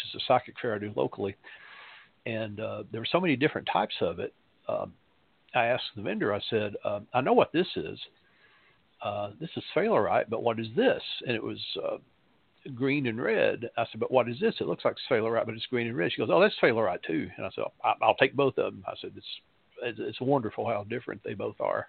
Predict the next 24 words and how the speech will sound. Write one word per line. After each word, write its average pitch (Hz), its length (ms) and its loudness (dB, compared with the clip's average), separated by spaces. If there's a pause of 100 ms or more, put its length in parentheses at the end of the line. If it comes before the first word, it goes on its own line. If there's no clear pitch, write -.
(100)
And, 110 220 -10
uh, 107 120 -6 (600)
they 131 80 0
give 123 200 4
off 120 180 8
different 127 300 2
heat. 110 300 0 (640)
You 117 160 -4
know, 110 80 -6
the 107 120 -8
heat 127 240 -2
that 101 120 -10
came 98 180 -6
off 104 180 -8
of 104 140 -6
them, 101 220 -10 (100)
the 110 140 -6
energy 98 420 -4
was, 95 300 -10
uh, 101 140 -12 (840)
was 104 160 -10
different. 113 340 -6 (580)
And, 107 240 -6
um, 104 240 -6